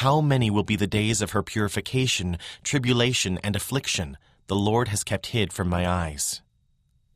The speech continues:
With little else to offer, Joseph tried to comfort his friends in Missouri, despite the eight hundred miles between them. "When we learn of your sufferings, it awakens every sympathy of our hearts," he wrote.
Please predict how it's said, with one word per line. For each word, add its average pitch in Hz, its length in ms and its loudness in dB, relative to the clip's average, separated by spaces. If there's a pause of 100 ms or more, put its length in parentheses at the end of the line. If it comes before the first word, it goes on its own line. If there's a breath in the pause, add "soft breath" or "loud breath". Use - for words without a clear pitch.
(800)
With 131 180 2
little 165 300 2
else 131 220 4
to 110 120 -4
offer, 117 420 0 (360 loud breath)
Joseph 143 420 2
tried 139 280 0
to - 60 -2
comfort 113 360 -2
his 104 160 0
friends 120 360 0
in 98 120 2
Missouri, 92 500 0 (300 loud breath)
despite - 540 2
the 107 180 2
eight 113 120 0
hundred 104 280 0
miles 101 400 4
between 104 420 -2
them. 69 240 -8 (1300)
"When 110 180 4
we 117 140 4
learn 120 340 4
of 98 100 2
your 98 140 2
sufferings, 92 680 -2
it 101 80 -6
awakens 98 520 0
every 113 360 -2
sympathy 104 580 -2
of 90 140 0
our 87 140 4
hearts," 85 400 0
he 90 100 -4
wrote. 80 320 -6